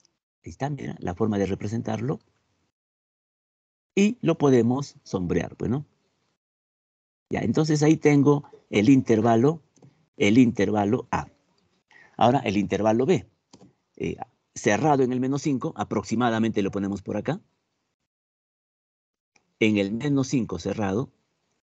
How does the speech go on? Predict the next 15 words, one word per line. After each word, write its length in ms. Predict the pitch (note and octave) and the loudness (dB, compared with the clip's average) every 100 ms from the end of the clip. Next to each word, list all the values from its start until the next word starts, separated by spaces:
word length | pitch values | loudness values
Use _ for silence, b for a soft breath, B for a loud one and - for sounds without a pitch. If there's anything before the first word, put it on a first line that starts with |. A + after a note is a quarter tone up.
| - | -2
hasta 380 | D3 C#3+ - D#3 | 0 0 -2 -2
el 260 | A#2 G2+ | 0 0
cuatro. 460 | - C3+ - - - - | 0 -2 0 -10 -10 -8
El 200 | G2 - | -8 -6
cua-, 140 | A#2+ | -10
aproximadamente 720 | - G#2+ G#2+ A#2+ C3+ B2 B2+ G2+ | -6 -6 -2 0 2 2 2 0
lo 80 | F2+ | -2
ponemos 300 | G2 G2 G#2 | -2 -4 -4
aquí. 280 | C3+ E3 - _ _ _ _ _ _ _ - | -4 -4 -8 _ _ _ _ _ _ _ -6
El 200 | F#2 - | -6 -2
cuatro 320 | B2 A#2 A2 | -2 -2 -2
abierto, 540 | A#2 A#2 G2 C3 D#3 _ _ A2 | 2 2 0 -6 -8 _ _ -8
¿no? 160 | D#3+ - _ _ _ _ _ _ _ _ - | -8 -10 _ _ _ _ _ _ _ _ -8
Ya 100 | G2 | -8
está. 260 | G2+ E3 | -6 -10